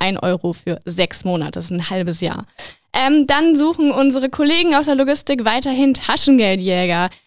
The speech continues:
Das ist eine Aktion, die richtet sich an Kinder und Jugendliche im Alter zwischen dreizehn und siebzehn Jahren, die eben ihr Taschengeld aufbessern möchten,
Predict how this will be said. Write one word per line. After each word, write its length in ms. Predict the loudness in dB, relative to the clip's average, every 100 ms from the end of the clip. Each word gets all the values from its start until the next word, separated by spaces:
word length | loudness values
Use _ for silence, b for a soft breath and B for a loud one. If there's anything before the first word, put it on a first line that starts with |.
| b
Das 180 | 0 0
ist 140 | -2
eine 220 | -2 0
Aktion, 380 | -2 -4 0 2
die 60 | 2
richtet 380 | 0 -2 -4 -2
sich 260 | -4 -2
an 140 | -6 -4
Kinder 340 | -2 0 2
und 80 | 0
Jugendliche 600 | 0 0 -2 -2 -4 -4
im 100 | -4
Alter 380 | -4 -4 -4 -6
zwischen 360 | -6 -6 -6 -4
dreizehn 360 | -4 -4 -6
und 140 | -4 -6
siebzehn 320 | -6 -6 -2
Jahren, 280 | 0 0 0
die 140 | 0
eben 220 | -2 -2
ihr 180 | -6 -4
Taschengeld 480 | -2 0 0 -2 -2
aufbessern 460 | -4 -4 -4 -2
möchten, 380 | -2 -4 -6 -6